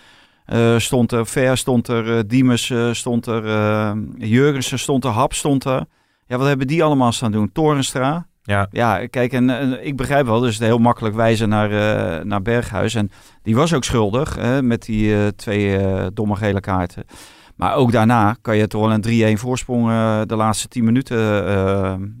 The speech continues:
Speaker 1: eh, over de streep trekken.
Speaker 2: Ja, ja, precies. Laten we Feyenoord ook zo meteen nog, eh, beetpakken. We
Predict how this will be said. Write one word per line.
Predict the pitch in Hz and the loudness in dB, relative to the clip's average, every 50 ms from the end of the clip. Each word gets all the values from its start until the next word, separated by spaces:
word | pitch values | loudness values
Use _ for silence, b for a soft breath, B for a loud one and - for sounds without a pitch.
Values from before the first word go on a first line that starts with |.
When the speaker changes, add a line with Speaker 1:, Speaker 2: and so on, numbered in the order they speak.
| - _ _ _ _ _ | -20 _ _ _ _ _
Speaker 1:
eh, | _ 101 101 95 92 - - | _ -14 -10 -10 -8 -4 -4
over | 120 98 104 | -2 -2 -2
de | 104 | -4
streep | - - 113 101 101 - | -2 -2 -2 -2 -2 -2
trekken. | 104 98 92 - - - 180 - _ _ | -4 -6 -6 -6 -8 -12 -14 -14 _ _
Speaker 2:
Ja, | _ 104 104 101 101 - - _ _ _ | _ -2 -2 -2 -2 -4 -8 _ _ _
ja, | - 104 104 98 - - | -6 -4 -2 -2 -4 -6
precies. | - - - 113 98 107 | -10 -6 -4 -4 -2 0
Laten | 110 110 - 123 | -2 -2 -2 -6
we | 113 | -6
Feyenoord | - 135 131 127 127 | -4 -4 -2 -2 -4
ook | 131 123 | -6 -4
zo | - 139 131 | -4 -4 -4
meteen | 123 120 127 123 123 | -2 -2 -2 0 0
nog, | 120 113 - - | 0 0 0 -2
eh, | 117 107 | -2 0
beetpakken. | 104 127 135 139 - - 147 143 - 151 143 131 | 0 0 0 0 0 -2 -2 0 0 0 0 0
We | 127 113 110 | -2 -4 -8